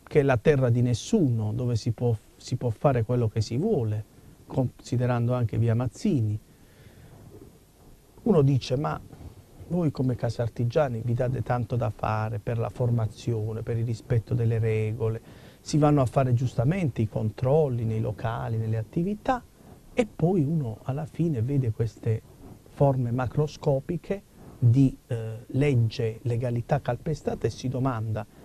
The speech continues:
"Ma qui cosa ci sono, i dritti e i fessi?" E allora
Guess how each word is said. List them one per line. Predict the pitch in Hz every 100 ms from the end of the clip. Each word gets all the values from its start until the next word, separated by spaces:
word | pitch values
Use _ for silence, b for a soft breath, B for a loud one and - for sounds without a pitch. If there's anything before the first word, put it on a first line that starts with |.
| B B
"Ma | -
qui | - 180
cosa | 123 113
ci | 110 113
sono, | - 107
i | 104
dritti | 117 131 - 120
e |
i |
fessi?" | 107 151 113 - - 107
E | - - - - - - _ - - - - - - - -
allora | 147 208 131